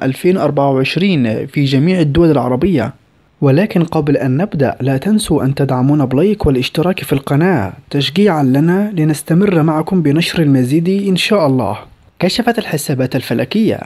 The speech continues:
التي أعدها معمل أبحاث الشمس بالمعهد القومي للبحوث الفلكية عن موعد شهر رمضان عام ألفين أربعة وعشرين، حيث تشير الحسابات إلى أن أول أيام شهر رمضان عام ألفين أربعة وعشرين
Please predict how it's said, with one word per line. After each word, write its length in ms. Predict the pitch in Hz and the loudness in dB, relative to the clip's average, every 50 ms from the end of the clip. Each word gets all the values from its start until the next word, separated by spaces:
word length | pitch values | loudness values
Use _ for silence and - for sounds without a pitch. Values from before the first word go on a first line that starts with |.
| - - - | -12 -6 -2
التي 420 | 131 127 151 165 160 202 214 - | -2 0 0 0 0 -2 -2 -2
أعدها 460 | - 156 143 131 123 143 175 185 185 151 | 0 0 0 0 0 0 0 0 2 2
معمل 380 | 135 147 143 143 139 135 - | 2 2 2 2 0 0 0
أبحاث 340 | - - - - 135 - - | -2 -6 -4 -6 -6 -4 -4
الشمس 520 | 123 - - - 190 160 110 - - - 90 - - | -4 -4 -2 -2 0 0 -2 -2 -4 -6 -6 -6 -4
بالمعهد 540 | - 127 123 135 151 165 170 139 143 135 131 | -4 -2 -2 0 0 0 0 0 0 0 -2
القومي 460 | 123 117 - - 160 175 185 196 185 | -2 -4 -2 0 0 2 2 2 2
للبحوث 480 | 147 127 120 123 113 - 113 - - 160 | 2 0 0 -2 -2 -2 -2 -2 -2 -2
الفلكية 640 | 139 - - 110 113 113 - 185 202 175 90 - - - _ _ _ _ _ - | -4 -2 -2 -4 -4 -2 -2 -2 0 0 -2 -2 -6 -14 _ _ _ _ _ -6
عن 220 | 123 131 135 139 | -2 2 4 4
موعد 340 | 151 180 185 170 147 139 - | 4 4 4 4 2 2 0
شهر 320 | - 175 165 160 151 143 | 0 0 0 2 2 2
رمضان 640 | 135 135 131 135 131 151 175 180 147 120 113 110 - - | 2 2 2 2 2 2 2 0 2 0 0 -2 -2 -4
عام 220 | 117 120 127 - | -2 -2 0 0
ألفين 380 | - 131 131 - - 175 180 - | 0 -2 -2 0 0 0 2 2
أربعة 360 | 135 131 127 127 131 131 123 | 0 -2 0 0 2 2 2
وعشرين، 600 | 117 117 117 - - 170 202 185 131 104 87 - - - _ _ _ _ - | 2 2 0 0 0 2 2 2 2 2 0 -2 -6 -10 _ _ _ _ -16
حيث 300 | - - 139 139 - - | -6 -4 -4 -4 -2 -2
تشير 380 | - 147 135 - 185 190 196 190 | -2 -2 0 2 2 4 4 2
الحسابات 640 | 175 - 143 135 - 131 110 117 131 147 156 - | 2 0 -4 -4 -2 -2 0 0 0 0 0 -2
إلى 300 | - - - 131 131 - | -4 -2 -2 -2 0 0
أن 140 | 135 151 143 | 2 2 2
أول 360 | 131 - 175 185 185 180 - | 2 2 2 2 2 2 2
أيام 360 | - 127 131 123 147 151 151 139 | 0 0 2 2 2 2 0 0
شهر 400 | - - 143 143 143 139 135 139 | 0 -2 0 0 0 0 2 2
رمضان 520 | 135 135 131 131 175 190 165 120 110 - - - - _ _ _ - | 2 2 2 2 2 0 2 0 0 -2 -4 -8 -20 _ _ _ -6
عام 180 | 117 120 123 | -4 -2 -2
ألفين 360 | - 123 127 - - 170 175 175 | -2 -2 -4 0 0 0 2 2
أربعة 360 | - 127 127 131 139 139 131 | 2 0 0 0 0 0 2
وعشرين 580 | 120 120 123 - 160 190 185 151 117 101 78 | 2 0 -2 0 0 2 2 2 2 0 0